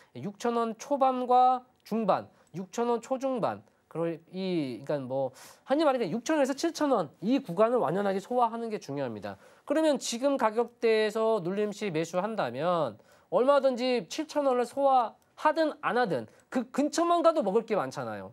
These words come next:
그죠? 이런 거 딱 사놓으면 좋다 이거죠. 그런데 그런 가운데 상단까지 뚫어버린다. 그럼 땡큐, 더 좋지 뭐. 예. 어, 내용에 대해서는 제가 이제 노란 톡방에 오시면 좀 더 자세히,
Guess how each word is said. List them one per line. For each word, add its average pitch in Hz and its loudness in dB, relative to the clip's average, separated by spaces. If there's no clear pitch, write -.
그죠? 262 -4
이런 254 -2
거 269 0
딱 269 -2
사놓으면 247 -8
좋다 156 -12
이거죠. 107 -12
그런데 277 2
그런 320 4
가운데 277 6
상단까지 302 2
뚫어버린다. 233 0
그럼 180 -10
땡큐, 262 0
더 143 -8
좋지 151 -12
뭐. 98 -14
예. 92 -14
어, 147 -6
내용에 262 4
대해서는 226 2
제가 202 2
이제 139 -4
노란 175 -2
톡방에 202 -6
오시면 180 -4
좀 220 -6
더 214 -4
자세히, 180 -2